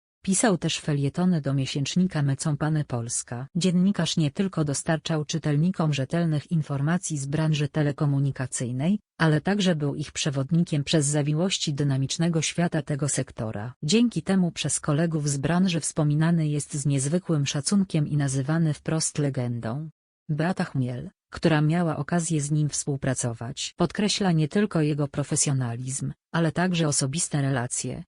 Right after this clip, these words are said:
które budował z kolegami z branży. Przez współpracowników doceniany był także dzięki bezkompromisowości w prezentowaniu faktów, co czyniło jego pracę punktem odniesienia dla wielu.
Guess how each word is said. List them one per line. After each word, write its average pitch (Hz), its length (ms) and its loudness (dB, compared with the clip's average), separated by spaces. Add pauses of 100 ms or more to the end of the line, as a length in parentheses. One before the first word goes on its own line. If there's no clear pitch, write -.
(160)
które 156 320 0
budował 143 460 0
z - 140 -4
kolegami 151 520 0
z 143 80 -4
branży. 127 600 -4 (400)
Przez - 240 2
współpracowników 170 1000 0
doceniany 156 540 2
był 139 180 0
także 151 360 0
dzięki 147 360 2
bezkompromisowości 143 1120 0
w - 100 -10
prezentowaniu 143 800 0
faktów, - 760 -8
co 185 180 2
czyniło 180 380 2
jego 156 280 0
pracę 170 340 -2
punktem 170 460 0
odniesienia 143 580 0
dla 139 180 0
wielu. 113 440 -6